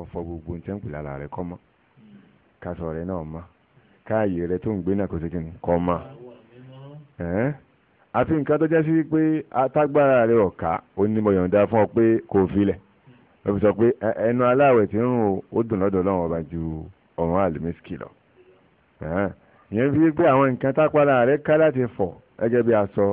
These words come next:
gẹ́gẹ́ bí ara, gẹ́gẹ́ bí ààyè ibi tá à ń gbé. Kí ló yẹ kí Mùsùlùmí ó ṣe? Ó yẹ kó mójútó, kó fọ, kó, kó mọ́ dáadáa. Bákan náà, àgbékalẹ̀ Ànábì wa sallallahu alaihi wasallam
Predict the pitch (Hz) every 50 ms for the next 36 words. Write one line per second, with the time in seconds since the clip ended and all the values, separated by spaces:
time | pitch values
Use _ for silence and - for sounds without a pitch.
0 | - - 101 95 104 101 98 101 98 95 92 95 95 95 95 90 - - 95 95
1 | 104 104 101 107 104 101 98 90 87 90 85 87 107 101 92 85 80 87 92 -
2 | - _ _ _ _ _ _ _ _ - 131 131 135 131 123 120 - 135 139 123
3 | 104 101 92 95 98 95 87 92 92 - - 92 92 90 - 92 90 90 90 90
4 | 82 87 85 - 90 80 - - - 104 82 82 - 87 80 - - 85 80 80
5 | 80 - - 82 82 80 78 73 71 71 69 71 - - _ _ _ _ _ _
6 | - _ _ _ - 101 117 - - 107 113 110 98 82 92 - 98 90 85 80
7 | 78 82 92 95 90 85 80 78 82 85 92 90 87 85 82 80 82 82 78 78
8 | 82 82 80 82 82 - 85 85 87 95 107 117 135